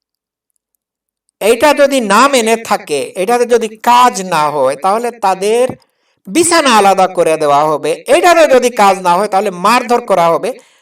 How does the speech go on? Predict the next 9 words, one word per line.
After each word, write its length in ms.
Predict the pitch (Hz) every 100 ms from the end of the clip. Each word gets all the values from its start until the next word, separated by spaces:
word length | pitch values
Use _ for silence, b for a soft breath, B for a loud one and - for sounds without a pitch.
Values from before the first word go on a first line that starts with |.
| b b
আর 240 | 185 285
না 200 | 277 233
হলে 220 | 254 240
তালাক 320 | 226 220 208 196
দেওয়া 240 | 175 151 135
হবে। 240 | 135 - - _ _ _ _ _ _ _ _ _ _ _ _ _ _ _
ঠিক 140 | - 294
আছে? 240 | 285 285 262 _ b b b b
কিন্তু 720 | - 392 381 359 - 180 -